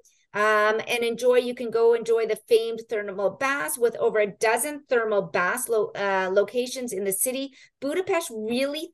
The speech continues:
thrives on spa culture.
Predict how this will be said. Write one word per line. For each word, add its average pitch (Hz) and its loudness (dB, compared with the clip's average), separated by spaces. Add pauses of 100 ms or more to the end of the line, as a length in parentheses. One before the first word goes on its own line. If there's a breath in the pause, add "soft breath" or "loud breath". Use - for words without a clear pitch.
thrives 214 0
on 196 -4
spa 196 2
culture. 180 -6